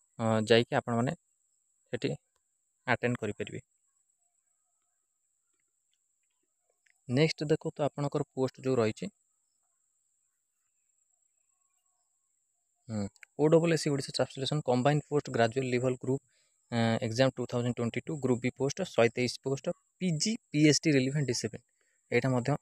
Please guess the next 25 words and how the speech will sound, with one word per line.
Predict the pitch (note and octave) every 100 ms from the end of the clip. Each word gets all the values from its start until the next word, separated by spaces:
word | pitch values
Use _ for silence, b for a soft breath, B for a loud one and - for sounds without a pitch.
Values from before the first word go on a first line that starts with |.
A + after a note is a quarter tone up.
| B2+
ଉଣେଇଶ | B2+ B2 B2
ଏକ | B2
ଲାଷ୍ଟ | A#2 A#2 -
ଡେଟ୍ | A#2+
ରହୁଛି, | A#2 A#2 F3 - _ -
ଆପଣମାନେ | G#2+ A#2+ A#2 C#3+
ଆପ୍ଲାଏ | - A#2 A2+
କରିପାରିବେ। | A2+ - - - _ _ _ _ _ _ _ _ _
ଆଉ | C3
ସବୁଠୁ | - - B2 D3+ F3+
ବଡ଼ | C#3+ C3 C3+ D#3+ D#3 C3+
ଯେଉଁ | C#3 C#3+
ଭ୍ୟାକେନ୍ସିଟା | B2 - C#3+ C#3 - C3
ଅଛି, | - F3 F#3 -
ଏଇଟା | A#2+ C3
ଆପଣଙ୍କର, | A#2+ A#2+ B2 - - _ _ - -
ଆର | D3
କମ୍ | D3 E3
ସମୟ | D#3 F3+ F3+
ଅଛି, | F3+ A3+ A#3+
ଏଇ | B2+ D3+ - _ _ _
ପାଞ୍ଚ, | C3 B2+ - _ _ _ -
ଆଉ | A2+ C#3
ରହିଲା | C#3 C#3+
ଆପଣଙ୍କର | C3+ - C3 C3